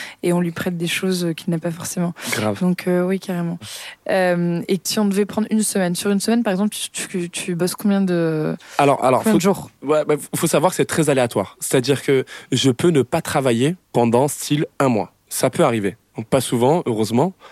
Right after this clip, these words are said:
Speaker 2: mais ça peut arriver. Donc, euh, c'est, c'est très aléatoire. Comme je peux travailler cinq jours sur sept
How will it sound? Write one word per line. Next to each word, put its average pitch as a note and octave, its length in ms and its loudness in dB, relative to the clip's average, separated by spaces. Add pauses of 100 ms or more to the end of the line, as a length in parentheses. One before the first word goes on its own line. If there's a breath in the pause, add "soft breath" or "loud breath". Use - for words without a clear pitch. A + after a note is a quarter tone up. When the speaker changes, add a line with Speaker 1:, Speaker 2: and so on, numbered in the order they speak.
(320 loud breath)
Speaker 2:
mais A#2+ 120 2
ça B2+ 120 2
peut D#3 120 2
arriver. A#2+ 280 2
Donc, A#2 320 0
euh, A#2+ 180 4 (380 loud breath)
c'est, C3 180 -2
c'est B2 140 -2
très D#3 220 2
aléatoire. C#3 400 0
Comme F#3+ 200 2
je A#2+ 140 0
peux B2+ 140 -2
travailler A#2 580 2 (440 loud breath)
cinq - 360 0
jours C#3 260 0
sur C#3+ 120 -2
sept - 320 -4